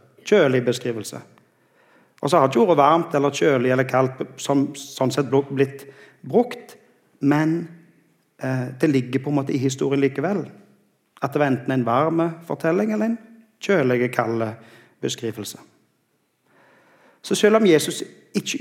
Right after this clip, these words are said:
uttaler ordet nåde, så er det der likevel. Og grunnen til det er at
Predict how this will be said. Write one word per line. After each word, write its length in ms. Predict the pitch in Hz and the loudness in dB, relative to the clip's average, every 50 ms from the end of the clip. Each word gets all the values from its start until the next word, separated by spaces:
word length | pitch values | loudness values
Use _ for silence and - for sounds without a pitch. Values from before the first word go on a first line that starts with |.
| 190 160 | 0 0
uttaler 440 | 135 131 131 131 - 160 160 170 | 0 0 -2 0 0 0 2 4
ordet 200 | 156 143 135 156 | 4 4 4 4
nåde, 400 | 165 185 190 160 139 135 208 226 202 - - - - _ _ _ _ _ _ _ _ _ _ _ _ _ _ _ _ _ _ _ _ _ _ _ _ _ _ _ _ _ _ _ | 4 4 4 2 2 2 0 -4 -4 -8 -16 -20 -20 _ _ _ _ _ _ _ _ _ _ _ _ _ _ _ _ _ _ _ _ _ _ _ _ _ _ _ _ _ _ _
så 180 | - - - 147 | -8 -6 -4 -2
er 100 | 139 127 | -2 0
det 120 | 131 127 123 | 0 2 2
der 100 | 147 147 | 2 2
likevel. 480 | 147 139 139 - 147 147 202 226 190 127 - - - - _ _ _ _ _ _ _ _ _ _ _ _ _ _ _ _ _ _ _ _ _ _ _ _ _ _ _ _ _ _ _ _ _ - _ _ _ | 2 0 0 -4 -4 -4 -2 -4 -4 -6 -8 -16 -20 -20 _ _ _ _ _ _ _ _ _ _ _ _ _ _ _ _ _ _ _ _ _ _ _ _ _ _ _ _ _ _ _ _ _ -20 _ _ _
Og 140 | - - 156 | -4 -2 0
grunnen 380 | 160 147 151 156 156 160 180 | 2 4 4 4 4 4 2
til 140 | 170 190 180 | 2 2 2
det 140 | 190 233 247 - 127 - - - - - _ _ _ _ _ _ _ _ _ _ _ _ _ _ _ _ _ _ _ _ _ _ _ | 2 2 0 0 -4 -8 -14 -20 -20 -20 _ _ _ _ _ _ _ _ _ _ _ _ _ _ _ _ _ _ _ _ _ _ _
er 120 | - 156 180 190 | -4 -4 -4 -4
at 80 | 160 | -4